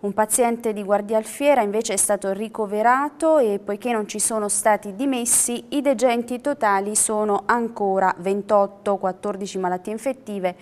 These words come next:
quattordici nel reparto anziano fragile.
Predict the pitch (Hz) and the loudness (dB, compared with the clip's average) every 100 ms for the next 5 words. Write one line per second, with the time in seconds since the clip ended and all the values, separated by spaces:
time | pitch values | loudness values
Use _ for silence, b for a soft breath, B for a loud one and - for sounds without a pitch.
0 | B B B - 294 285 262 226 190 202 | B B B 2 2 4 2 2 -2 -8
1 | - 196 190 190 208 190 190 196 190 220 | -4 0 0 0 2 2 2 -4 -4 -2
2 | 254 262 156 151 156 170 170 | -2 -2 -2 -2 -6 -4 -4